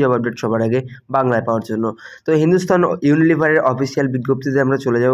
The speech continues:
বন্ধুরা, সেটা সবাই দেখতে থাকবেন। তো বন্ধুরা, এখানে হিন্দুস্তান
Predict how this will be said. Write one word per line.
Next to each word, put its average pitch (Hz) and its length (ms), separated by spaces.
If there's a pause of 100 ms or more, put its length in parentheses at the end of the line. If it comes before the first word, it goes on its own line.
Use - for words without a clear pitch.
(100)
বন্ধুরা, 143 280 (360)
সেটা 151 240
সবাই 131 180 (120)
দেখতে 131 260
থাকবেন। 107 280 (2000)
তো 143 120
বন্ধুরা, 170 300
এখানে 185 180
হিন্দুস্তান 147 540